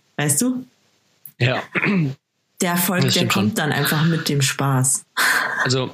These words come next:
Speaker 2: bei mir ist es so, ich bin, ähm, sehr gut, also wenn, wenn man mich im Team hat, ähm, kann ich sehr gut, äh, das Glas ächzen oder, äh, wie auch immer die Do-, die Dose, das ist gar kein Problem.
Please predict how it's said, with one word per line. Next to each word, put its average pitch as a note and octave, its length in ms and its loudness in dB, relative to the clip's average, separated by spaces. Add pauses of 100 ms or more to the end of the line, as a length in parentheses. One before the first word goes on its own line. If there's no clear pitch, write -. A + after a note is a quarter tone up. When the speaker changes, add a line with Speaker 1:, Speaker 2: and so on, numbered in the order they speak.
Speaker 2:
bei C3+ 100 0
mir C#3 80 2
ist C#3+ 100 0
es D3 100 0
so, D3 80 2
ich C3+ 220 2
bin, C3 380 0
ähm, A#2 400 0 (1300)
sehr A#2+ 300 0
gut, D#3 180 2
also B2+ 180 -2
wenn, C#3+ 260 2
wenn C#3+ 80 2
man C#3+ 200 2
mich F3 140 0
im D3+ 140 2
Team G#3 320 2
hat, G#3+ 320 -2 (460)
ähm, C3 500 0 (400)
kann C3+ 160 2
ich A#2+ 160 2
sehr B2+ 180 0
gut, C3+ 280 0
äh, A2 200 -2
das A#2 200 0
Glas B2 280 0
ächzen F#3 440 0
oder, B2+ 500 0
äh, A#2 100 -2
wie A#2 100 2
auch A2+ 60 -2
immer A#2 240 2
die G#2 100 0
Do-, A2 160 0 (140)
die A2 100 0
Dose, A#2 360 0
das B2 140 2
ist G#2 200 2
gar B2 180 0
kein C#3+ 180 0
Problem. A#2+ 480 2